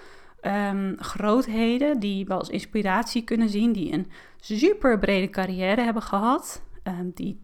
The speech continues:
topsporters zijn geweest, maar ook heel succesvol in de politiek, die bestsellers hebben geschreven <laughs> en daarna nog een carrière in de muziek hebben gehad, bij wijze van.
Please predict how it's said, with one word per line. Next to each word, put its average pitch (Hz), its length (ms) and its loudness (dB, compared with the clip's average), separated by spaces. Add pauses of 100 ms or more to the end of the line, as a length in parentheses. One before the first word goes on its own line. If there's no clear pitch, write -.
topsporters 240 640 0
zijn 208 220 0
geweest, 202 380 -2
maar - 160 -2
ook 196 160 -4
heel 208 200 0
succesvol 196 440 -6
in 220 60 0
de 220 140 0
politiek, 233 680 2
die 185 240 -4
bestsellers 226 520 0
hebben 208 260 -2
geschreven 202 640 -4 (180)
<laughs> - 200 -14
en - 100 -2
daarna 185 280 -2
nog 196 220 -2
een 214 80 -2
carrière 202 480 2
in 214 60 2
de 214 60 2
muziek 214 340 -2
hebben 247 220 2
gehad, 208 300 -2
bij 196 120 -2
wijze 196 300 -2
van. 196 400 -6